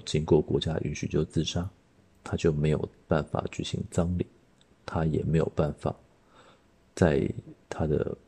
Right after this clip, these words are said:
墓地有墓碑。那到了十七世纪，法国路易十四有颁布刑法，说自杀者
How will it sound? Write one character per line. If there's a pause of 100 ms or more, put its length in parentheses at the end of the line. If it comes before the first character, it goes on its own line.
(160)
墓
地 (440)
有 (100)
墓
碑。 (960)
那
到
了
十
七
世
纪， (1500)
法
国
路
易
十
四 (180)
有
颁
布
刑
法， (720)
说 (100)
自
杀
者